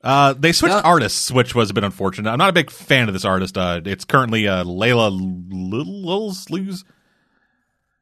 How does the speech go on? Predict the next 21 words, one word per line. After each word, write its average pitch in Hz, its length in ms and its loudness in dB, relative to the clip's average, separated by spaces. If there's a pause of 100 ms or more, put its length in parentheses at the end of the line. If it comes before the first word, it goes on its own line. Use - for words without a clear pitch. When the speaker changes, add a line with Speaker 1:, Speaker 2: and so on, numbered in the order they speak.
(760)
Speaker 2:
Hmm. 147 100 -6
Speaker 1:
Uh, 104 380 2 (260)
Layla 156 340 2
Leyes. 85 560 -4 (1160)
Speaker 2:
Oh, 110 200 -4
okay. 92 320 -8 (140)
No, 113 160 -8
I'm 123 200 -2
not 117 120 -8
familiar 113 340 -10
with 104 160 -12
that. 92 300 -12 (540)
Speaker 1:
Yeah, 143 360 0
Speaker 2:
Hmm. - 80 -6
Speaker 1:
and 139 160 0
her 170 280 2
art, 160 200 2
it's 127 160 -2
very 160 480 0 (1080)
Speaker 2:
Yeah. 95 400 -6 (1200)
Speaker 1:
I'm, 160 120 -2